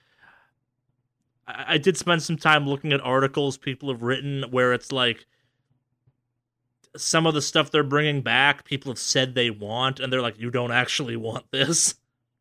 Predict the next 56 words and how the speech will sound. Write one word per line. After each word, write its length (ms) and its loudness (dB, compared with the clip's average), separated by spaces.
But 160 -4
we'll 160 2
see. 220 0
We'll 100 -4
talk 200 2
about 140 -2
this 140 -10
more 140 0
in 60 -2
the 60 -6
news 260 -2
section. 520 -6
But 220 -4
yeah, 80 4
that's 140 0
what 100 2
I've 80 0
been 80 -2
up 220 -2
to. 280 2
Um, 360 -2
I've 160 -20
also 80 0
started 320 -2
packing 420 0
so 140 -4
I 40 -4
can 140 -10
be 100 -8
back 280 -2
in 80 -6
L 200 0
A, 160 2
and 100 -6
by 60 -4
the 80 -8
time 240 -4
this 140 -10
goes 320 -4
up, 240 0
I 140 0
will 300 2
be 140 0
back 300 0
in 80 -8
L 220 -6
A, 240 -12
so 400 -16
all 160 0
things 240 -6
going 220 -6
to 60 -12
plan, 280 -6
I 80 -4
assume. 320 -6
I, 120 -2